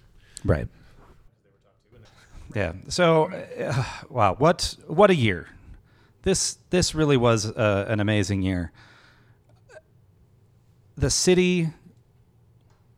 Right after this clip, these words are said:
just put everything they had into it. And, and I hope that wherever in Sweden ends up with it, that they, that they do the same. I,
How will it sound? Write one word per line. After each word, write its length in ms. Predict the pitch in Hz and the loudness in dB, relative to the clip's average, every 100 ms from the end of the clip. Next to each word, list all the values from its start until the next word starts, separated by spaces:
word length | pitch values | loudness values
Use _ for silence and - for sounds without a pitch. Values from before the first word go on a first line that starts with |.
| _ _ | _ _
just 520 | - 143 147 - - _ _ _ _ _ _ _ _ _ _ _ _ _ _ _ - | -4 -2 0 -2 -6 _ _ _ _ _ _ _ _ _ _ _ _ _ _ _ 0
put 220 | 156 143 - | 0 -2 -4
everything 440 | 139 139 131 131 | -2 0 0 -2
they 140 | 120 | -2
had 220 | 104 101 95 | -2 -2 -4
into 280 | 92 95 | -8 -12
it. 120 | 85 - _ - | -14 -18 _ -2
And, 300 | 101 98 - | 2 2 2
and 180 | 110 110 | 2 2
I 80 | |
hope 200 | 110 123 - | 4 2 0
that 200 | 117 - | -6 0
wherever 440 | 123 120 131 143 | 4 4 4 4
in 100 | 131 | 2
Sweden 540 | - 127 117 110 110 - - _ _ _ _ _ _ _ _ _ | 2 2 2 0 0 -4 -16 _ _ _ _ _ _ _ _ _
ends 220 | 117 110 | -6 -2
up 160 | 113 101 | 0 0
with 140 | 104 | 0
it, 160 | 101 - _ _ _ _ _ | -2 -6 _ _ _ _ _
that 200 | - 101 | -8 -6
they, 420 | - 101 98 101 - | -4 -4 -4 -6 -8
that 120 | 110 | -6
they 100 | 110 | -4
do 140 | 101 | -4
the 80 | 95 | -6
same. 200 | - 101 | -6 -2
I, 140 | 123 | -2